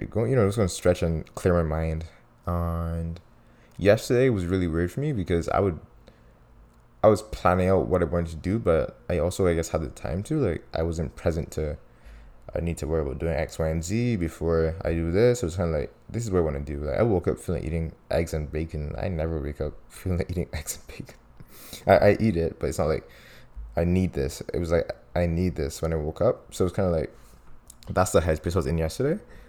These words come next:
But I think that's probably, like, more of a rarity than the norm for me. If you had to choose, which would you say you're, you fit under best?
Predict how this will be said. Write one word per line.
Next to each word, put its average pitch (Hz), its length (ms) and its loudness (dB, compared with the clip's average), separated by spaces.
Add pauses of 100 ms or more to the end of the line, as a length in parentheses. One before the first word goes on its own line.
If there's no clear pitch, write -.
(180)
But 90 80 6
I 90 40 6
think 87 160 2
that's 90 120 4
probably, 85 380 4
like, - 200 -8
more 85 180 2
of 80 60 0
a 78 40 -2 (100)
rarity 78 340 -2
than 76 160 -6 (120)
the 76 80 -4
norm 76 240 -6 (580)
for - 160 -14
me. 87 120 -6 (3000)
If 90 160 -4
you 110 80 6
had 113 60 4
to 95 80 2
choose, 87 640 -4 (260)
which 90 300 -4
would 90 140 0
you 87 100 0
say 85 420 0
you're, 82 420 -2
you 92 120 0
fit - 180 -2
under 78 320 -2
best? - 580 -8